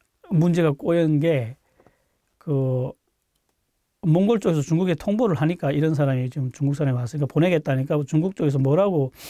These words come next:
연락이 왔냐면 이게 불법으로 국경을 넘었기 때문에, 범죄했기 때문에 재판을 해야 된대요. 근데 재판을 하려면 증인이 한 명 있어야 되거든요. 그러니까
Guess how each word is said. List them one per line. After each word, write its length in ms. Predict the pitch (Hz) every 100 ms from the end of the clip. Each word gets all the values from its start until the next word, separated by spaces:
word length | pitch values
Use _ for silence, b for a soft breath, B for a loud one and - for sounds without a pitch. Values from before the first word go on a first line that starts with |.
| B B -
연락이 340 | 135 139 151
왔냐면 600 | 139 127 120 127 139 120 120 b b b b b b -
이게 200 | 147 135 -
불법으로 600 | 160 170 - 247 220 156
국경을 440 | 151 143 165 151
넘었기 380 | 131 127 139 151
때문에, 320 | - 131 131
범죄했기 1600 | 120 135 139 190 247 226 95 147 - _ _ - 220 - - 147 143
때문에 580 | 143 127 127 147 135 151 -
재판을 480 | 139 123 247 269 135
해야 160 | 139
된대요. 460 | 131 123 113 104 110 _ b b b b b
근데 300 | - 208 214 202
재판을 560 | - 135 - 214 202 151
하려면 280 | 147 151
증인이 340 | 143 180 240 220
한 140 | 123 127
명 100 | 135
있어야 220 | 113 131
되거든요. 420 | 127 120 131 240 - _ b b b
그러니까 120 | -